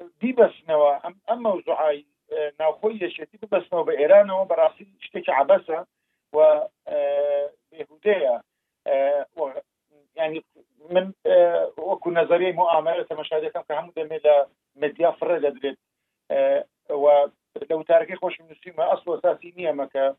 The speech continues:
پەیوەندی بە ئێران هەبێت، بەڵام دایبەستنەوە بە مەوزوعەوە.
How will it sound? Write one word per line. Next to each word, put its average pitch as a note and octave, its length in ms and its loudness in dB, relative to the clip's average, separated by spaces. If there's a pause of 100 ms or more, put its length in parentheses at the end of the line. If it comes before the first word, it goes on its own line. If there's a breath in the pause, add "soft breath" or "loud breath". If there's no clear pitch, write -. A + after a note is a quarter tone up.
(280)
پەیوەندی D3+ 380 -2
بە F3 80 2
ئێران D3+ 260 4
هەبێت، G3 200 -12
بەڵام F#3+ 240 0 (500)
دایبەستنەوە D#3+ 680 0
بە D#3+ 120 -6
مەوزوعەوە. A2+ 640 -8